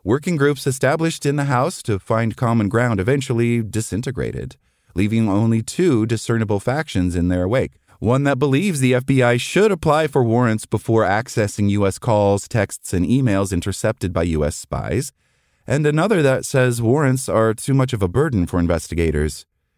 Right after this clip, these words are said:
What's counted toward compromise since then might best be described as a rounding error. Lawmakers opposed to warrants agreed in December that the F B I should obtain a warrant before accessing seven oh two data in investigations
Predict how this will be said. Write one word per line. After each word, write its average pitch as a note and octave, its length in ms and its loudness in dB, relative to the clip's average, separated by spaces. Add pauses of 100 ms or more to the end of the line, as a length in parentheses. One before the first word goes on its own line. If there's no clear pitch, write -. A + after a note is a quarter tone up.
(400)
What's B2 200 -2
counted E3+ 380 -2
toward C#3 240 0
compromise A2 560 0
since F#2 300 -4
then G2+ 440 0
might G2+ 320 0
best C3 280 -4
be C3 80 0
described B2 500 -2
as A#2 220 0
a A2+ 240 0
rounding F#2+ 520 0
error. D#2 380 0 (520)
Lawmakers D#3 520 0
opposed G#2+ 460 0
to G#2+ 100 0
warrants F2+ 640 -2
agreed G2+ 400 0
in G2+ 220 2
December F#2 500 -2
that F2 220 -2
the F#2+ 100 0
F G2+ 160 -2
B A2+ 160 0
I G2 280 2
should C3+ 260 -2
obtain C3 280 0
a A#2+ 60 2
warrant A#2 300 0
before B2 300 0
accessing G#2+ 540 -4
seven G2+ 240 0
oh G2+ 100 -2
two G#2 180 -2
data A2+ 280 0
in G#2+ 140 0
investigations A2+ 840 -2